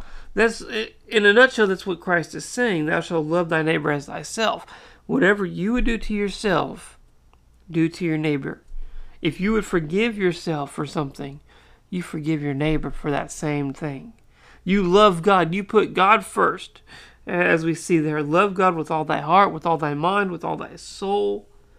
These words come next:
Uh, every ounce of you is to going toward loving God. But right under that, your love for others.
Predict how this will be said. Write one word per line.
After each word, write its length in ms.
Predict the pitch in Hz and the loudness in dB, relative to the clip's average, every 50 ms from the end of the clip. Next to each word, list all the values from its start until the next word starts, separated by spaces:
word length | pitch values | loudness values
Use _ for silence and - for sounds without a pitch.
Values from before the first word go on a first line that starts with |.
| _ _ _ _ _ _ _ _ - - | _ _ _ _ _ _ _ _ -20 -14
Uh, 220 | - 180 160 156 - - | -8 -6 -4 -4 -4 -2
every 420 | - 214 220 220 226 220 214 - - - | -2 -2 0 2 0 0 -2 -4 -4 -2
ounce 320 | 196 202 214 233 233 214 220 | 0 2 2 2 0 0 -4
of 160 | 214 190 175 | -6 -4 -4
you 520 | 180 185 190 180 160 151 151 - 92 - - - - - - - - - - | -2 0 2 2 2 2 0 2 6 6 6 6 6 4 0 0 -2 -4 0
is 160 | - 196 185 - | 2 2 2 2
to 120 | - 202 | 0 -2
going 400 | 175 180 185 185 190 190 190 170 | 2 2 4 4 4 2 2 0
toward 340 | - 185 170 170 170 160 156 | 0 2 4 4 4 4 4
loving 320 | 160 160 151 147 156 151 | 2 2 2 2 0 -2
God. 540 | 147 175 185 180 180 190 - 160 165 180 - - - - - - - - | 0 0 0 0 0 -2 -6 -8 -14 -18 -18 -20 -20 -20 -20 -20 0 2
But 120 | 180 180 - | 4 4 4
right 400 | 180 185 202 226 240 240 226 214 | 2 2 4 6 8 8 8 8
under 240 | 226 240 214 185 | 8 8 8 6
that, 420 | 143 151 147 143 139 135 - - - - - - - - - - - - - - - - - | 6 6 4 2 0 -2 -6 -8 -12 -12 -12 -14 -16 -18 -18 -20 -20 -20 -20 -20 -20 -14 -8
your 180 | - 165 170 | -4 -2 -2
love 420 | 160 147 151 170 175 175 170 165 165 | 0 2 4 4 6 6 4 2 -2
for 300 | - - - 170 165 - | -6 -6 -6 -6 -6 -4
others. 720 | - 156 151 - - - - - - - - - - | -6 -6 -6 -6 -8 -10 -10 -10 -12 -12 -14 -14 -16